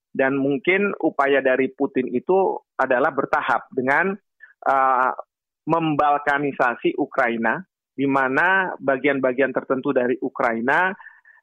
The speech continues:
itu ingin memerdekakan diri dan mereka pro terhadap Rusia dan kemudian mendapat support dari Rusia. Dan kita juga harus ingat bahwa sebelum presiden, eh, sekarang dari Ukraina,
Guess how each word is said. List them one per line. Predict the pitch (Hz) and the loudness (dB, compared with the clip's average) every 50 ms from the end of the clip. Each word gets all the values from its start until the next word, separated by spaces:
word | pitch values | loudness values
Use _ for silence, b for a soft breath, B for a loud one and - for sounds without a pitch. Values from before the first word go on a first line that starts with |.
| _ _ | _ _
itu | 139 139 - - 160 - - | -2 -2 0 0 0 0 0
ingin | 143 147 147 139 | 0 0 0 0
memerdekakan | 143 139 135 131 127 127 131 127 - 131 127 127 123 | 0 0 0 0 0 0 -2 0 0 -2 -2 -2 -4
diri | 120 120 127 123 135 151 165 175 180 175 113 | -2 -2 0 2 2 2 4 2 2 2 0
dan | 135 127 120 123 | 0 -2 0 0
mereka | 127 131 127 123 - 156 156 160 160 151 - _ | -2 -2 -2 -2 0 0 0 2 0 -2 -4 _
pro | - - 196 214 170 131 - - - _ _ 147 | -4 -2 0 2 2 0 -2 -4 -8 _ _ -2
terhadap | 135 127 120 120 120 117 135 139 139 - - | -2 0 0 -2 0 0 0 0 -2 -2 -6
Rusia | - 139 131 - - - 127 120 123 147 165 180 190 - | -6 -6 -6 -6 -4 -2 0 2 2 2 0 -2 -8 -4
dan | - 139 151 160 180 | -2 0 0 0 -2
kemudian | 170 147 143 135 131 147 160 160 | -6 -6 -4 -2 0 0 -2 0
mendapat | 147 139 127 117 117 - - 143 143 - - _ _ _ _ _ | -2 -2 -2 -2 -4 -2 -2 -2 -4 -4 -6 _ _ _ _ _
support | - - - 208 190 - 208 170 139 - - _ _ _ _ - | -16 -4 -4 -4 -2 0 0 0 0 -2 -8 _ _ _ _ -2
dari | 135 127 120 123 147 160 175 175 185 - _ _ _ _ _ - | 0 2 2 2 2 2 2 0 -2 -6 _ _ _ _ _ -6
Rusia. | - 143 131 - - 131 110 98 95 - _ _ _ _ _ _ _ _ _ b b b b b _ _ | -4 -4 -4 -2 -2 -2 -2 -2 -4 -6 _ _ _ _ _ _ _ _ _ b b b b b _ _
Dan | - 156 160 156 | -2 0 0 0
kita | 156 - 180 226 233 | 0 0 0 0 0
juga | 202 190 160 165 147 | 0 0 0 2 2
harus | 151 147 143 - 165 | 0 0 -2 -2 -2
ingat | 151 139 123 123 135 - | 0 0 0 0 0 0
bahwa | 139 139 131 131 135 139 139 135 131 131 123 - - | 0 0 0 2 2 2 2 2 2 0 -2 -4 -4
sebelum | 143 135 131 147 151 143 | -4 -2 0 0 0 0
presiden, | 135 143 135 - 143 131 135 135 131 131 131 131 127 123 - | 0 -2 -2 -2 -2 -2 0 0 0 0 -2 -4 -4 -6 -4
eh, | - - 127 123 123 120 - | -2 0 0 0 0 -2 -4
sekarang | - - 131 123 131 127 127 135 | -2 0 0 2 2 0 0 0
dari | 127 120 120 - - | 0 0 0 -2 -2
Ukraina, | 127 117 - 123 123 120 120 110 113 110 117 151 196 | -4 -4 -2 -2 -2 0 0 0 0 0 0 0 -2